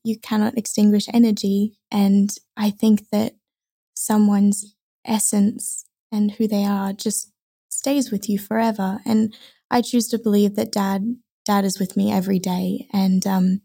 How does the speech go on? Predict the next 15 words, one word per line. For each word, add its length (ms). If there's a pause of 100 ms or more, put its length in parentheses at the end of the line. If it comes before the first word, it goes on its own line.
(520)
I, 200
I 260 (340)
find 280
great 380
comfort 600 (100)
in 180
that. 400 (240)
I 80
really, 400
really 320
do. 300 (520)
And 280
I 200
can, 280
um, 320